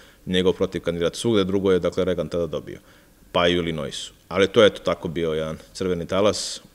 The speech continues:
koji je zaključen u Ameriku i koji je specifičan.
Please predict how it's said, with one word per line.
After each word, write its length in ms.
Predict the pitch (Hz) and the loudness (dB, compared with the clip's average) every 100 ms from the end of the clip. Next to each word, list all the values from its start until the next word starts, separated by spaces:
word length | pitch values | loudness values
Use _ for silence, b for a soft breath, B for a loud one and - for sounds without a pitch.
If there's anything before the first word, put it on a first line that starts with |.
| _ | _
koji 180 | - 87 | -2 0
je 40 | |
zaključen 400 | 90 85 87 90 | 2 -2 -6 -6
u 40 | 85 | -4
Ameriku 480 | 87 131 143 139 - | 0 0 0 -4 -2
i 140 | 113 | -2
koji 340 | 104 107 104 104 | 2 4 4 4
je 120 | 101 | 2
specifičan. 580 | - 98 90 - - | 0 -6 -6 -8 -10